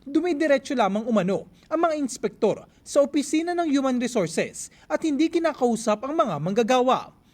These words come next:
Inatasan ni Tulfo sila Guesma na magsumiti ng lista ng mga field inspector ng Department of Labor and Employment sa Kamanava at Metro Manila, kabilang ang mga kumpanyang kanilang binisita at performance reports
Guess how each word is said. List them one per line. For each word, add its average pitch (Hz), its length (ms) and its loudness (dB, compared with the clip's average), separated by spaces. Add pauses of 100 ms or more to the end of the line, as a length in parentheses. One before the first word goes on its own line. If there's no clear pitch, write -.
(220)
Inatasan 175 480 -2
ni 202 80 -4
Tulfo 254 480 0 (160)
sila 339 300 0
Guesma 214 560 0 (240)
na 262 160 2
magsumiti 302 480 -2
ng 269 160 -4
lista 247 320 -2
ng 240 100 0
mga 233 220 0
field 233 240 -2
inspector 214 720 -2 (260)
ng 277 140 -2
Department 285 480 0
of - 80 -8
Labor 240 320 2
and 240 100 0
Employment 196 540 -2 (160)
sa - 240 -4
Kamanava 226 500 0
at 226 80 -4
Metro 226 300 -4
Manila, 190 420 -2 (380)
kabilang 214 560 -2 (240)
ang 285 100 -4
mga 302 140 2
kumpanyang 294 480 0
kanilang 285 320 -2
binisita 220 640 -2 (220)
at 320 240 -4
performance 233 640 0
reports - 560 -4